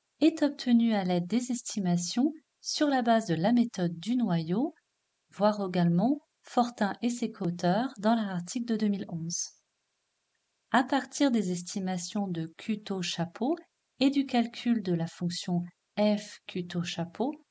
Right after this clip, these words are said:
il devient possible d'estimer pour chacune des observations la rif.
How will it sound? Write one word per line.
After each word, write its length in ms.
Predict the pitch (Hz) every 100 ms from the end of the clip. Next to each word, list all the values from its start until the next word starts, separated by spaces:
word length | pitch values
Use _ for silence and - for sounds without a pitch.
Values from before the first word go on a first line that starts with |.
| _ _ _ _ -
il 180 | 269 269
devient 360 | 262 247 240
possible 460 | 240 208 - 214 175
d'estimer 680 | 175 214 - - 170 220 - _ _ _
pour 160 | - 294
chacune 480 | - 240 240 190 170
des 240 | 220 247
observations 800 | 247 - 190 165 160 - 226 240 - _ -
la 180 | 190 196
rif. 460 | 170 165 - -